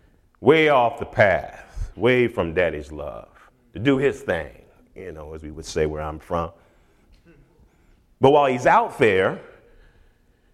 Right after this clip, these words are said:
whew, he's got friends, he's got time, he's got money. Hey, <laughs> party, you know? But out there, it, it, it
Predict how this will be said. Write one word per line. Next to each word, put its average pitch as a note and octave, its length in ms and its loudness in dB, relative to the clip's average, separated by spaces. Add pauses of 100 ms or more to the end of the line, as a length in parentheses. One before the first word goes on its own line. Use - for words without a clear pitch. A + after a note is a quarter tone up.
(380)
whew, F4 320 4
he's F#2+ 160 -2
got G#2 200 4
friends, E3 680 2
he's G2 300 -4
got G#2 640 2
time, D3 600 2
he's G#2+ 180 -2
got F2 340 4
money. F3+ 880 2 (260)
Hey, C3+ 1120 0
<laughs> - 40 -16
party, - 680 -2 (580)
you E3 200 2
know? G4 200 -2 (720)
But C3+ 140 4
out C#4+ 320 2
there, B2+ 300 4
it, C3+ 300 0
it, C3+ 200 2
it C3 60 4